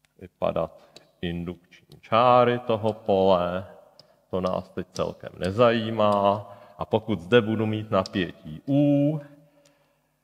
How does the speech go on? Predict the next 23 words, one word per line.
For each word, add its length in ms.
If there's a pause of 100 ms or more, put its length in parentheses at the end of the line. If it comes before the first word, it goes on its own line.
(1400)
tady 240
se 180
mi 120
usadí 480
náboj 460
plus 380
Q, 380
tady 240
se 180
mi 120
usadí 460
náboj 440
minus 520
Q, 120 (680)
tak 260 (280)
naprosto 580
obecně 760 (260)
kapacita 560
jakéhokoliv 760 (120)
uspořádání 920
se 160
počítá 680
Q 320